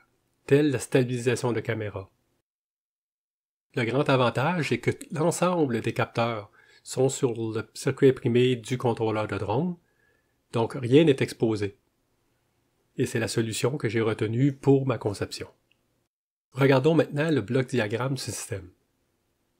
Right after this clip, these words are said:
L'élément central est le contrôleur de drone, ici un nas trente-deux, sur lequel nous branchons un servomoteur de type radiocommande, sur lequel sera fixée la plateforme à caméra.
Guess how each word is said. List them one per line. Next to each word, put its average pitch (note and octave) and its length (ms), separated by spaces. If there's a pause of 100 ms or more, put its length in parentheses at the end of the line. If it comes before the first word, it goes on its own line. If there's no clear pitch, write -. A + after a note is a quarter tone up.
(280)
L'élément B2+ 300
central C3+ 420
est C#3 60
le A#2 80
contrôleur A2 420
de G#2+ 80
drone, A#2+ 340 (480)
ici C3+ 200
un A#2+ 100
nas A#2 240 (100)
trente-deux, G2 520 (960)
sur - 200
lequel D#3+ 360
nous C#3 120
branchons A#2 560
un A#2+ 80
servomoteur B2+ 880 (220)
de G#2 80
type - 220
radiocommande, A2+ 720 (640)
sur - 180
lequel C#3+ 300
sera A#2 240
fixée - 380
la B2+ 120
plateforme B2 480
à G2+ 60
caméra. G2+ 520